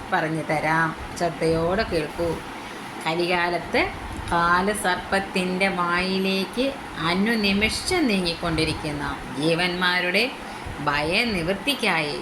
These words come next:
ശ്രീ ശുക ബ്രഹ്മർഷി ഉപദേശിച്ചതാണ് ശ്രീമദ് ഭാഗവതം." ഭാഗവതം കേൾക്കുക,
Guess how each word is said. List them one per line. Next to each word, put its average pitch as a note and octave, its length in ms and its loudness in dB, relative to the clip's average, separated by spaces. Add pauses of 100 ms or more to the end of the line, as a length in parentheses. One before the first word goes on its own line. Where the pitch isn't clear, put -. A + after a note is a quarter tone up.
(140)
ശ്രീ D#3+ 220 -2
ശുക E3+ 420 0 (240)
ബ്രഹ്മർഷി D#3 840 -2 (560)
ഉപദേശിച്ചതാണ് D3 1300 -2 (440)
ശ്രീമദ് E3 840 0
ഭാഗവതം." D#3 920 0 (1400)
ഭാഗവതം E3 640 2
കേൾക്കുക, F3+ 440 2